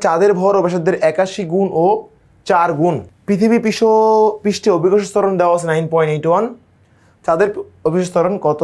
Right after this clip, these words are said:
হবে, এটা বের করতে বলছে। So, একটু এটাকে চিন্তা করতে হবে ম্যাথটা, যে একটা পৃথিবীর ভর ও ব্যাসার্ধ যথাক্রমে দেওয়া আছে, চাঁদের ভর ও ব্যাসার্ধের হচ্ছে কত গুণ বলো তো? একাশি গুণ ও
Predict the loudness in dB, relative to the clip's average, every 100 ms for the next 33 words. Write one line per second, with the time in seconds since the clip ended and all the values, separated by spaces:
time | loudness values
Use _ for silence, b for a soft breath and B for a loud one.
0 | 0 0 0 0 0 0 -2 -4 -8 -8
1 | -10 -18 _ -14 -8 -6 -6 -6 -6 -4
2 | -4 -4 -4 -6 -8 -10 -2 -2 -2 -6
3 | -6 -4 -6 -4 -6 -6 _ b b b
4 | b b b b _ -12 -6 -2 -2 -2
5 | -6 -4 -4 -4 -4 -2 0 0 0 -2
6 | 0 0 0 0 2 0 -2 -2 0 2
7 | 2 0 -6 -12 -14 _ _ -10 -4 0
8 | 2 2 2 0 0 -4 -6 -4 -4 -4
9 | -4 -4 -6 -10 -4 -2 -2 -8 _ -8
10 | -6 -4 -4 -2 -2